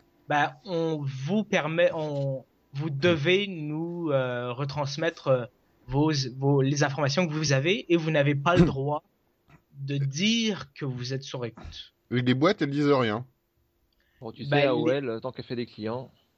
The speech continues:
Speaker 1: Non, c'est ça. Les, les boîtes se disent, bon, bah, bah, de toute façon, ils peuvent, ils, tu sais, si jamais ils disaient quelque chose, ils, ils auraient été poursuivis par rapport au Patriot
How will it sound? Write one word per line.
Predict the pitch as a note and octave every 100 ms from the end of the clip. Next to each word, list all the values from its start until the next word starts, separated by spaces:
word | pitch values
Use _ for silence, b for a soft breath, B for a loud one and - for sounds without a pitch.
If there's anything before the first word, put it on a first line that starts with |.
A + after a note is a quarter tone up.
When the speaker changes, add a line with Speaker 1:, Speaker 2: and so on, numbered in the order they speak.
| _ _
Speaker 1:
Non, | G3 A3
c'est | F3+
ça. | D3+ F3 A#2+
Les, | D#3 D3 D3 F3+
les | D#3+
boîtes | D#3+ G#3+
se | F3
disent, | D#3+ F3+
bon, | C#3+ C3+
bah, | B2 A#2 A#2+ A2+ _ _ _ _ _ _ _ _ _ _ _ _ _ _ -
bah, | E3+
de | F3
toute | F3+
façon, | G#3 C4+
ils | C#4+
peuvent, | E3+ C#3 - -
ils, | -
tu | _ C#3+
sais, | - G3
si | G3 - - A3 A3
jamais | G3 G3 A#3
ils | F3
disaient | C#3+ D#3 F#3+
quelque | G3 C#3+
chose, | - G#3+ B3+ F3+ -
ils, | D#3 -
ils | E3 D3+
auraient | D3
été | -
poursuivis | - D#3+ - E3 C#3+ F3 A#3 - _ _ _ _ _
par | D3+
rapport | D3+ D3+ F#3
au |
Patriot | F3+ C#3 D#3+